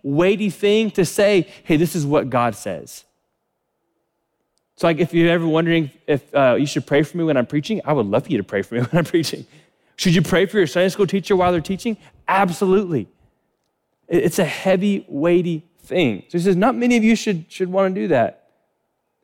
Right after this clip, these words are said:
Why? "For we all stumble in many ways." So we all struggle. We're all gonna sin. "If anyone does not stumble in what he says, he is mature, able also to control the whole body."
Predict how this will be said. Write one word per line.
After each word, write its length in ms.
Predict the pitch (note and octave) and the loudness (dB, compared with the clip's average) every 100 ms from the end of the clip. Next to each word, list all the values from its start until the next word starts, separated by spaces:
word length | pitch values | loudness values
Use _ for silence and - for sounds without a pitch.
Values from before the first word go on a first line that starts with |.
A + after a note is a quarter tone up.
| _ _ _ | _ _ _
Why? 320 | C3+ D#3+ G3 | 0 2 2
"For 140 | A3 A#3+ | 2 4
we 140 | A3+ | 2
all 320 | - G3+ C#4+ | 2 2 2
stumble 420 | C4 - A#3 A3+ A3 | 0 -2 2 4 4
in 180 | F#3+ | 2
many 220 | F#3+ B3 A#3 | 2 4 4
ways." 300 | E3 A#2 - | 2 0 -4
So 100 | D#3+ | 0
we 80 | |
all 140 | F#3 A3 | 2 2
struggle. 460 | - G3+ G#3 C#3 | 0 0 2 2
We're 100 | C3+ | 0
all 80 | D#3 | 0
gonna 120 | F#3+ | 0
sin. 400 | D#3 - F3+ C#3 D3+ _ _ _ _ | -2 0 0 0 -4 _ _ _ _
"If 80 | - | -2
anyone 220 | B3+ D#4 | 2 4
does 140 | C#4 G3 | 4 2
not 160 | A3 G#3+ | 0 0
stumble 320 | - A3+ G#3+ | 0 2 2
in 120 | G#3 | 2
what 140 | G#3+ | 0
he 80 | F#3+ | 0
says, 640 | D3+ - D#4+ C#4+ F#3 F3+ - _ _ _ | -2 -2 2 4 4 0 -4 _ _ _
he 220 | B3 C#4 | 2 2
is 120 | A3 | 0
mature, 760 | G3+ E3 - - A3+ F3 A2+ - | 0 -2 -4 0 2 4 2 0
able 240 | G#3+ G3 | 0 2
also 420 | E3+ F#3+ G3+ G#3+ | 2 0 0 0
to 140 | F#3+ E3 | 0 -2
control 580 | F3 D3+ D#3 E3 E3+ - _ _ - | -8 -6 0 4 2 0 _ _ -2
the 160 | D#3 | -2
whole 520 | D3+ F3+ F#3 F3 D#3+ - | 0 2 4 2 0 -6
body." 460 | C3 C#3+ B2 G2 | -2 0 0 -4